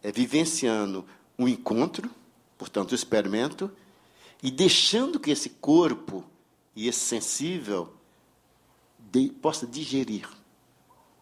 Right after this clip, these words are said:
Mas não dá pra ficar falando muito sobre o que a gente tá vivendo, porque a palavra, às vezes, impede completamente que os sentimentos possam fluir. Às vezes ela é uma arma, né?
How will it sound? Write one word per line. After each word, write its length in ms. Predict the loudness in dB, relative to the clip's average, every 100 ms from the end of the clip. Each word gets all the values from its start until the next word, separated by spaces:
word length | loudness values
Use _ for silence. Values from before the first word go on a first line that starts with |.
| _ _ _ -4
Mas 180 | -2 0
não 160 | -2
dá 180 | 2 0
pra 160 | 0 -4
ficar 300 | -2 -2 0
falando 380 | 0 -2 -2
muito 320 | -2 -2 -2 -2
sobre 260 | -4 -4
o 40 | -4
que 120 | -6
a 40 |
gente 220 | -4 -8 -4
tá 100 | -4
vivendo, 580 | -2 -2 -2 -4 -10 -14 -20 -20 -20 -8
porque 400 | -4 0 0 0 -16 -16 -2
a 120 | -2
palavra, 760 | 2 2 2 2 2 2 0
às 160 | -4 -2
vezes, 600 | 2 2 2 -6 -10 -14 -20 -20 _ -6
impede 560 | -6 2 4 4 0 -12 -4
completamente 1120 | -2 -2 0 0 2 -2 0 -2 -2 -6 -12 -14 -16
que 100 | -4
os 80 | -2
sentimentos 600 | -2 -2 -2 -2 -2 -4
possam 400 | -4 0 0 -4
fluir. 500 | -8 -2 -2 -4 -14 -20 _ _ _ _ _ _ -6
Às 140 | 2
vezes 180 | 2 4
ela 120 | 4
é 20 |
uma 160 | 4 2
arma, 380 | 0 -2 -6
né? 140 | -8